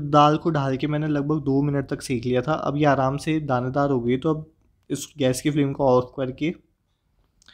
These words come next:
गैस की फ्लेम को बिल्कुल हाई करके आप इसको आराम से सेक सकते हैं। हमें इसको लगभग दस मिनट तक सेकना है। जैसे जैसे हम इसको सेकते जाएंगे, ये बहुत ज़्यादा दानेदार होती जाएगी और इसका कलर भी बदलता जाएगा। तो हमें इसको लगभग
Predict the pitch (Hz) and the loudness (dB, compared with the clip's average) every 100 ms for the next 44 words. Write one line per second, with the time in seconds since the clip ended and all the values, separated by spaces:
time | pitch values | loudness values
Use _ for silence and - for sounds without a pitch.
0 | _ _ 139 139 143 170 165 151 160 156 | _ _ 2 2 2 -2 0 0 0 0
1 | 151 160 - 131 127 135 147 143 143 - | 0 -2 -2 -4 -4 -6 -4 -4 -4 0
2 | 127 123 127 - - 120 113 123 _ 131 | 0 0 -4 -8 -8 -8 -8 -16 _ -6
3 | 180 - 135 147 147 170 151 147 160 135 | -6 -4 -2 -2 0 2 2 2 -2 0
4 | 143 - 156 151 151 147 135 123 123 165 | -2 -2 -2 -2 -4 -6 -6 -4 -4 -4
5 | - _ - _ _ _ 147 156 185 170 | -6 _ -20 _ _ _ 2 2 4 0
6 | 165 180 175 170 - 165 156 127 - 143 | 2 0 0 -2 -4 -6 -4 -6 -6 -2
7 | 143 131 131 147 135 127 131 135 143 123 | 0 0 2 2 2 0 2 2 2 0
8 | 117 117 127 135 127 120 120 113 117 165 | -2 2 2 2 0 -4 -4 -2 -2 -4
9 | - - 139 139 - 151 139 131 131 147 | -8 -4 -4 -4 -6 -4 0 2 2 0
10 | 135 123 120 135 127 117 117 156 - _ | 0 -2 0 0 0 -2 -2 -4 -10 _
11 | _ _ _ _ 147 151 160 - 165 156 | _ _ _ _ 2 2 0 -2 0 2
12 | 156 165 | 2 0